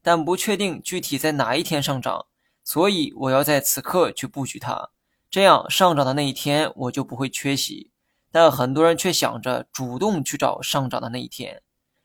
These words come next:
人要是有这个能耐，为何只是区区一个哺乳动物呢？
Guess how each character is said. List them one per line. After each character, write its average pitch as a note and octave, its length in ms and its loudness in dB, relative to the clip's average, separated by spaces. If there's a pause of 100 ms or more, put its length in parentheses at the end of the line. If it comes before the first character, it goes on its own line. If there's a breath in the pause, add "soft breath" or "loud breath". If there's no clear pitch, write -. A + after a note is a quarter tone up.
(180)
人 D3 340 2
要 G#3+ 180 6
是 C#3 100 -4
有 A#2+ 180 -4
这 F#3+ 140 0
个 F3 80 4
能 B2 240 -4
耐， B2+ 240 -4 (280)
为 F#3+ 260 4
何 C3 260 0
只 B2+ 180 -6
是 B2 200 -6
区 - 240 -4
区 C#3 200 -2
一 B2+ 80 0
个 B2+ 160 -2
哺 C3 300 -6
乳 D3 100 0
动 B2 220 -8
物 G#2 60 -16
呢？ - 220 -16